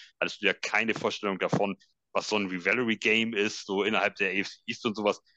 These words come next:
dass es dann eben nochmal so ein bisschen was Besonderes ist, als wenn da irgendwie Denver kommt oder so. Und, ähm, ich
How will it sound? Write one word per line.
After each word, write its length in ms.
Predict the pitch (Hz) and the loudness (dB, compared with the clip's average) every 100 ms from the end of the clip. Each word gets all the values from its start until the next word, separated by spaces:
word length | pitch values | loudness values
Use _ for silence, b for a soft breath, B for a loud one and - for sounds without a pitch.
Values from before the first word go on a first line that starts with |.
| b _ _ | b _ _
dass 120 | - | -4
es 60 | - | 0
dann 140 | 101 | 0
eben 220 | 98 98 | 0 0
nochmal 260 | 98 104 104 | 0 0 0
so 60 | |
ein 60 | 98 | 0
bisschen 260 | - 113 110 | -2 -2 0
was 140 | 95 | -2
Besonderes 560 | - 92 113 127 107 - | 0 2 2 4 2 0
ist, 240 | 107 101 | -8 -8
als 180 | 90 92 - | -8 -4 -2
wenn 100 | 101 | 2
da 120 | 101 | 4
irgendwie 480 | 98 101 92 98 95 | 4 0 -4 -8 -2
Denver 320 | 95 101 104 | 0 2 2
kommt 280 | - 104 104 | 2 -2 -2
oder 200 | 101 95 | 0 2
so. 180 | 101 101 B B B | 2 -2 B B B
Und, 360 | - 90 92 87 - | 0 0 2 -4 -4
ähm, 240 | 101 92 90 _ | 0 0 -4 _
ich 160 | - | -20